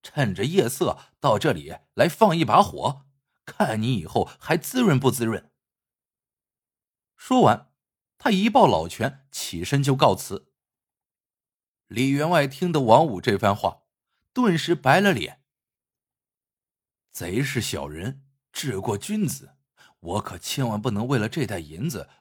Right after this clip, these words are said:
而因小失大。”想到这里，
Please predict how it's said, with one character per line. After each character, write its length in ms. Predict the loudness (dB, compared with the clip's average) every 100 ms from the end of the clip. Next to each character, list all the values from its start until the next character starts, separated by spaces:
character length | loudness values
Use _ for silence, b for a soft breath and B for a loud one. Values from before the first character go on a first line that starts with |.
| -6
而 140 | -4
因 220 | -2 0
小 200 | 0 -2
失 260 | -8 -8 -2
大。” 260 | -2 -2 _ _ _ _ _ _ _ _ _ _ _ _ _ _ _ _ _ _ _
想 260 | -10 -4 2
到 140 | 4
这 200 | 4 4
里， 220 | 4 0